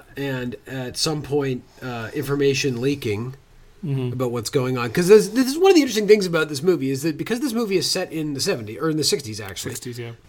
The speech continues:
Speaker 1: Um, it wouldn't have mattered in the seventies anyways, but in the sixties, like, the, you, obviously you didn't have information technology like you do today. You don't have the ability to, to communicate information to each other. And this is so much about what this movie is about, is about the flow of information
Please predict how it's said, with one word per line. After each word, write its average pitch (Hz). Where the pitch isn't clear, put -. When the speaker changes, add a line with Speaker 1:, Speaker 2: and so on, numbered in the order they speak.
Speaker 1:
Um, 123
it 139
wouldn't 143
have 110
mattered 104
in 101
the 101
seventies 95
anyways, 98
but 131
in 135
the 131
sixties, 127
like, 120
the, 175
you, 208
obviously 175
you 175
didn't 185
have 185
information 156
technology 147
like 98
you 107
do 104
today. 98
You 95
don't 143
have 160
the 143
ability 135
to, 107
to 113
communicate 139
information 135
to 143
each 117
other. 135
And 135
this 170
is 160
so 175
much 180
about 143
what 135
this 135
movie 135
is 110
about, 127
is 127
about 123
the -
flow 151
of 143
information 127